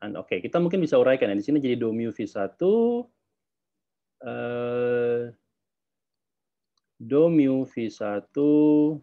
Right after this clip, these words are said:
dikalikan do, do mu V satu. Oke.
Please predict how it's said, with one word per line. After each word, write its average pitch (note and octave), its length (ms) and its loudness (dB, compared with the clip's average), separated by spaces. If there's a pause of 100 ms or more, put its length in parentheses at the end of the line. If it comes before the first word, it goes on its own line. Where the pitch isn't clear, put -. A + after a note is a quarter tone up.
(1300)
dikalikan B2 880 0
do, A2+ 400 0 (4000)
do A#2 320 -4
mu D3+ 480 0 (1040)
V C3 400 0
satu. G#2+ 720 -4 (160)
Oke. B2 400 -10